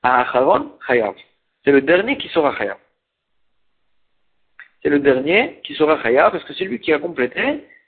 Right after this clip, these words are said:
les dix tefachim du bord. Et Rabbi Omer, ça c'est Rabbanan. Et Rabbi Omer, Rabbi il dit non, il faut faire une différence entre un dommage et une nézikin. Achar acharon, les mita. Quand tu dis qu'on va d'après le dernier qui a complété le dixième tefach, c'est que si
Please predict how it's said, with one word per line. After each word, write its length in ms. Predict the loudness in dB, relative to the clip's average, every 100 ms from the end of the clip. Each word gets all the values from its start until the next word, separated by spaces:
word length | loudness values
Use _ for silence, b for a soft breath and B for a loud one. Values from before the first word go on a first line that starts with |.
| _
les 80 | -2
dix 160 | -2
tefachim 360 | -2 -2 -4 -8 -14 _ _ _ -16
du 120 | -4
bord. 280 | -2 -2 -4 _ _ B B B
Et 120 | 0 2
Rabbi 220 | 2 0
Omer, 440 | -2 -2 -2 -6 -10
ça 60 | -4
c'est 60 |
Rabbanan. 380 | 0 0 0 -4 -14 _ _ _ _ _ _ _ -2
Et 60 |
Rabbi 200 | 0 2
Omer, 240 | 2 2 0
Rabbi 200 | -2 -4
il 40 |
dit 140 | -4 -4
non, 180 | -4 -6 _
il 60 |
faut 100 | -6
faire 180 | -2 0
une 80 | -2
différence 480 | -4 -2 2 0 0
entre 500 | -4 2 2 2 -4 -10
un 60 |
dommage 380 | -2 0 2 0
et 60 | -2
une 60 |
nézikin. 360 | -6 -10 -14 -12 -6
Achar 300 | -2 2 4
acharon, 520 | 2 0 4 4 4
les 140 | 2
mita. 440 | -6 -2 0 0 -4 b b b b _ _ _ _ _
Quand 140 | -2 -2
tu 140 | 0
dis 120 | -2
qu'on 120 | 0
va 100 | 2
d'après 260 | 2 2 2
le 100 | 4
dernier 500 | 4 0 0 0 0
qui 100 | 0
a 60 | -2
complété 420 | -4 -2 -2 0
le 140 | -2
dixième 460 | -2 -6 2 2 2 -2 -4 -4 -2
tefach, 440 | 0 4 4 2 -2 _ _ _ _ _
c'est 80 | -4
que 180 | -2
si 460 | -2 -4 -6 -6 -10